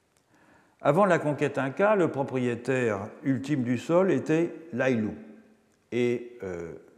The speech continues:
c'est le cas encore, on le verra, dans bien des communautés andines. Et c'était donc, euh, le lien, euh, personnel que les membres de l'Aï-, l'Aïlou entretenaient avec les, euh, diviné-, lo-,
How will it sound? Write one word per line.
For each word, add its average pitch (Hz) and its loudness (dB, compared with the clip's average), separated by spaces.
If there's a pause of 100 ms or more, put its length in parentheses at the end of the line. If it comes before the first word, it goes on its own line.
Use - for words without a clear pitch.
(160)
c'est - -14
le 78 -14
cas 123 -8
encore, 110 -8 (240)
on 92 -12
le 87 -12
verra, 98 -8 (560)
dans 120 -2
bien 120 -2
des 110 -2
communautés 101 -4
andines. 82 -12 (760)
Et 131 0
c'était 151 6
donc, 143 2
euh, 113 4
le 110 0
lien, 196 0 (300)
euh, 98 -8
personnel 156 -2
que 127 -2
les 113 0
membres 143 -2
de 120 -4
l'Aï-, 123 -4 (200)
l'Aïlou 123 -4
entretenaient 131 -4
avec 120 -4 (400)
les, 123 2
euh, 113 -2
diviné-, 117 -2
lo-, 117 0